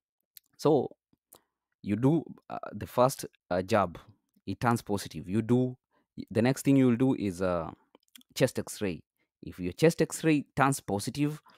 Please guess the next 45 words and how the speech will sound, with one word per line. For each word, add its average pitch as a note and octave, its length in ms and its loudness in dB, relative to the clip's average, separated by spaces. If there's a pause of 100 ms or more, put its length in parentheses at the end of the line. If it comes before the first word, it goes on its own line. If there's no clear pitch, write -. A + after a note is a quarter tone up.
(300)
the A2 120 -4
next A2 320 -2
thing D#3+ 140 2
you D#3+ 100 6
will D3 160 6
be B2 140 2
able C3+ 200 2
to C3 100 -6
do C3+ 320 2
is, F#2+ 340 -2 (360)
uh, F#2 120 -6
sputum. B2+ 640 0
Sputum E3+ 460 0
ni C#3 80 0
kutoa C3+ 260 2
kikohozi. A2 680 2 (460)
You A#2 100 -2
go D3+ 200 4
every D3 300 6
morning. B2+ 460 2 (100)
You A#2 320 -2
go C#3+ 200 2
every C#3+ 200 0
morning C3+ 260 -2
at - 220 -10
six - 240 2
o'clock. C3 440 4 (680)
At - 140 -10
six - 320 -6
o'clock, A#2+ 400 -2 (240)
you A2 140 -6
have B2 140 -2
to A#2 60 -6
be G2 120 -2
there F#2 260 0 (100)
at - 160 -8
six - 300 -6
o'clock A2 460 0 (280)
because A#2+ 280 0
at, A#2+ 80 2 (160)
at A2+ 120 -4
six - 260 -8
thirty D3+ 260 2
they G#2+ 140 2
are F#2+ 100 2